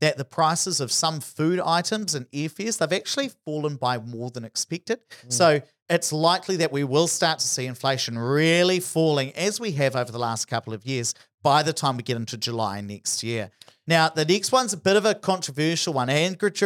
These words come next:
Speaker 1: and I, uh, disagree on this. So what do you think's gonna happen in August?
Speaker 2: I think you're gonna see rents continuing to go up. I do think next year will be the year of the rental crisis. You're gonna see, um, uh, investors who have maybe been sitting on their hands because they didn't wanna trigger bright line.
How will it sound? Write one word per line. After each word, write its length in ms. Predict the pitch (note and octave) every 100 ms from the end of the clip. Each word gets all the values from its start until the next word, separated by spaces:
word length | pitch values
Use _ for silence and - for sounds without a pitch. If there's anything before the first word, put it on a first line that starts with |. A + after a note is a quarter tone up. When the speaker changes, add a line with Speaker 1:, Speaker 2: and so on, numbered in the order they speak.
| F3+
Speaker 1:
and 80 | D#3
I, 240 | C#3 B2+
uh, 240 | A#2+ C#3+ B2+
disagree 600 | D#3+ D3+ C3 C3 C#3 D3+
on 180 | B2+
this. 180 | G#2+ C3+
So 160 | - D#3
what 160 | D3+
do 60 | G3+
you 40 | G#3
think's 240 | G#3+ -
gonna 140 | E3
happen 260 | C#3+ B2 -
in 120 | A#2+
August? 500 | A#2+ C3+ G#2+ - -
Speaker 2:
I 180 | D3 D#3
think 280 | D#3 D#3 C#3+
you're 140 | C3
gonna 160 | C3 B2
see 180 | - C3
rents 460 | G#2 C3 C3 -
continuing 720 | - A#2 - - C#3 B2 A#2 A#2
to 120 | B2
go 200 | A2+ A2+
up. 220 | A2 G2+ -
I 220 | C3+ D#3+
do 260 | D#3+ E3+ E3+
think 360 | - D3 C3+ -
next 340 | D3 A#2+ -
year 300 | C3+ G#2+ C#3+
will 180 | F3+ B2+
be 160 | A2 A2+
the 160 | G#2+
year 320 | G2 B2 C3+
of 120 | B2+ G#2+
the 60 |
rental 320 | G2+ B2+ D#3
crisis. 480 | C3+ D#3 D#3+ - G#3
You're 100 | C#3+
gonna 140 | C3 B2
see, 360 | - A#2+ A#2+ - - -
um, 380 | B2 A2 A#2 A#2+
uh, 300 | - A#2 A2+ A#2 A#2+ B2+
investors 540 | B2 A#2 D3 G3 A#3 A3
who 80 | G#3+
have 100 | D#3
maybe 220 | D3+ C#3+
been 200 | C3+ B2+
sitting 260 | - C#3+
on 100 | C#3
their 100 | C3
hands 320 | A#2 C3+ B2+ A2
because 260 | - -
they 100 | G#2+
didn't 180 | G2 B2
wanna 160 | A#2 A#2
trigger 240 | - A2+
bright 340 | G2 G#2 A#2
line. 360 | A#2+ A#2 A2+